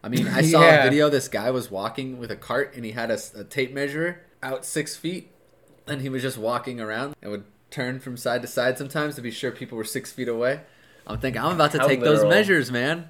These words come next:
Speaker 1: I'm about to take those measures."
Speaker 2: It's just, I feel like six feet is not far enough.
Speaker 1: I thought,
Speaker 2: <laughs>
Speaker 1: I thought about it, and I thought they must have got this number from a specialist in the science field that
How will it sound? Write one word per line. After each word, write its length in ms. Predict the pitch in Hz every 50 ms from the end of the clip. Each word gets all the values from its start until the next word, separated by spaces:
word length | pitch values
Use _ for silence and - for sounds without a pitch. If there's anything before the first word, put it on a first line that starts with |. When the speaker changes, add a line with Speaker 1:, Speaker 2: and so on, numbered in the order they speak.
| - -
Speaker 1:
I'm 120 | - 135
about 200 | 151 156 165 165
to 80 | 160 147
take 260 | 151 - 151 151 151
those 220 | 156 143 143 127
measures." 440 | 135 139 135 117 110 101 98 - - -
Speaker 2:
It's 120 | 127 127
just, 180 | - 165 160 160
I 100 | 131 139
feel 140 | 143 190 175
like 360 | 165 135 123 143 - - - -
six 380 | - - - 160 151 147 -
feet 400 | - - 135 127 123 107 - - _ _ _ _
is 120 | - 131 117
not 180 | 123 113 -
far 180 | - 113 107 104
enough. 340 | 104 104 101 101 - - - -
Speaker 1:
I 140 | 131 147
thought, 260 | 165 160 - 185 180 -
Speaker 2:
<laughs> 180 | 202 - - - 269 -
Speaker 1:
I 220 | 277 262 - 277 262
thought 180 | 185 180 180
about 260 | 185 175 175 156 139 117
it, 120 | 104 - - -
and 140 | 127 127
I 80 | 123 131
thought 460 | 113 104 139 131 131 131 123 - - - _ _ _ _ _ _ _ -
they 100 | 139 135
must 280 | 131 135 147 165 165 -
have 120 | 175 139
got 220 | 135 131 123 127
this 160 | - 131 - -
number 300 | 123 120 120 120 120 117
from 500 | - - 110 104 104 104 101 101 101 101 - _ _ _ _ _ _ -
a 240 | 117 110 107 107 107
specialist 680 | - - - - 151 139 135 - 135 127 127 123 - -
in 60 | 123
the 60 | 113 107
science 400 | - 127 113 113 113 113 113 -
field 420 | - 110 104 104 104 104 95 98
that 340 | 104 95 92 95 - -